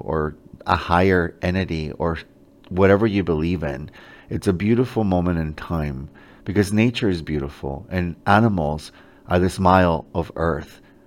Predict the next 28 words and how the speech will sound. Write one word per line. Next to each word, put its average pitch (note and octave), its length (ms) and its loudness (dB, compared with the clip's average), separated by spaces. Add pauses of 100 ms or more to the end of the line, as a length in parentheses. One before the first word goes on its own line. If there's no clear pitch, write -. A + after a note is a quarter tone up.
(1200)
So, F2 500 4 (840)
since G2+ 280 -4
animals A#2 440 4
are F2+ 120 0
the E2+ 120 -2
smile E2+ 440 0
of D#2 240 -4
earth, D#2+ 480 -6 (1160)
take C3+ 240 0
that C#3+ 180 6
moment F#2 640 -2
and F#2+ 100 -2
appreciate E2+ 720 -6
it. C2 260 -14 (1200)
All B2 200 6
of D3 140 6
us C3+ 180 4
have G2 220 2
beautiful F2+ 380 -2
moments E2+ 380 -4
here E2+ 160 -4
and D#2 160 -4
there. D2+ 320 -6 (400)
It's - 200 -8
really A#2 220 4
good F#2+ 260 0
to - 80 -12
thank - 400 -4